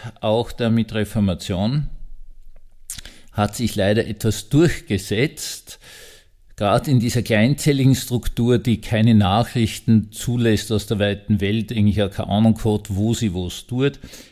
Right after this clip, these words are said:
Juden bringen Christen um, auf ganz verschiedenen Ebenen. Entweder bringen sie sie als Babys um, oder sie vergewaltigen sie zu Tode, oder sie, äh,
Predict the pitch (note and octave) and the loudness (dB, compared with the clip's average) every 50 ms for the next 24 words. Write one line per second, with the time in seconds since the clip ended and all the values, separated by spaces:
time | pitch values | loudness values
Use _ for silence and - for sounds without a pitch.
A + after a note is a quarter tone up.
0 | _ - - A2 A2 A#2 B2 A2+ C3 A#2+ G#2+ F2+ - - - _ - G2+ G2+ G#2 | _ -8 -4 -2 -2 0 2 2 4 4 4 2 -2 -8 -16 _ -6 -2 0 2
1 | G#2+ G#2 G#2 F#2 E2+ - - - G2+ G#2 G#2+ G#2 - - - G#2 G2+ G2 - _ | 2 2 2 0 -2 -6 -10 -8 -6 -4 -4 -6 -8 -6 -4 -4 -4 -4 -4 _
2 | - A#2+ B2 A#2 G2+ E2 D#2 - - - - - - - - G2+ F#2+ - - - | -2 2 2 2 2 0 -2 -8 -18 -20 -20 -20 -20 -10 -6 -6 -6 -6 -6 -12
3 | - - - - G2+ G2 F#2+ - - G#2+ - - A2+ G2 F#2+ F#2 - - B2 C3 | -14 -8 -2 0 2 2 0 0 -2 -4 -4 -2 -2 -2 -2 -4 -4 -2 -2 0
4 | C#3 C#3+ C#3 B2+ A#2 A2+ G#2+ - G#2+ G2+ G2+ A2 G2+ G2+ G2 - G#2+ G2+ G#2 G2+ | 2 2 4 4 4 2 2 2 0 0 0 -2 -4 -4 -2 0 0 2 2 0
5 | G2 - G#2 F2 - G2+ F2+ D#2 F2 - - A#2+ B2 C3+ C3+ C#3 A#2+ - - - | 0 -2 -6 -6 -6 -8 -8 -8 -10 -8 -6 -4 -2 -2 0 0 -2 -4 -6 -8
6 | - A#2 A#2 A2+ A2+ A2+ A2+ A2+ G#2+ G#2 - - - - - - _ - - - | -4 -2 0 2 2 2 2 2 0 -2 -4 -10 -20 -20 -20 -20 _ -20 -20 -14
7 | _ - A2 A2 G2+ G#2+ G#2 G#2 G#2 G2+ - - - G#2+ G2 G2 F#2+ - - G2+ | _ -4 -2 -2 2 2 2 2 2 0 -4 -6 -4 -2 -2 -2 -2 -4 -6 -6
8 | E2+ F#2 E2 F2 D#2 A#2 B2+ B2 - C#3+ A#2+ B2 A2+ G#2 - A#2+ G2 - - A#2+ | -6 -6 -4 -4 -4 -4 -4 -4 -2 0 2 2 2 0 -2 -4 -4 -4 -6 -8
9 | - - - - A2 G#2 G#2+ A2 G2+ A2 G#2 G2+ - - G#2 G2+ G2+ G2 G#2 G2+ | -8 -6 -4 -2 -2 0 0 0 0 0 0 0 -2 -4 -4 -2 0 0 0 0
10 | F#2+ - - - F#2+ F2+ F2+ F2+ E2 F2 D2+ - F2 | -2 -2 -4 -4 -2 -2 -2 -4 -4 -6 -8 -8 -10